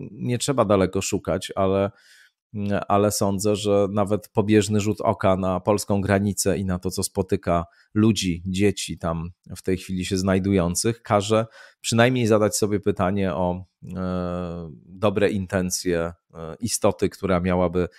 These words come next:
świat taki stworzyć. Tu oczywiście wiele argumentów od razu się pojawia.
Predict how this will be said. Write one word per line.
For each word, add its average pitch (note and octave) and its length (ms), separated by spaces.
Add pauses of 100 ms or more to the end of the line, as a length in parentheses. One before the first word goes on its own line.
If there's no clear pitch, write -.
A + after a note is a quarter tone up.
(220)
świat - 460
taki F#2 280
stworzyć. F2+ 840 (840)
Tu C3 140
oczywiście B2+ 500
wiele B2+ 220
argumentów A2+ 640
od G2+ 120
razu G#2 260
się F#2+ 180
pojawia. G#2+ 600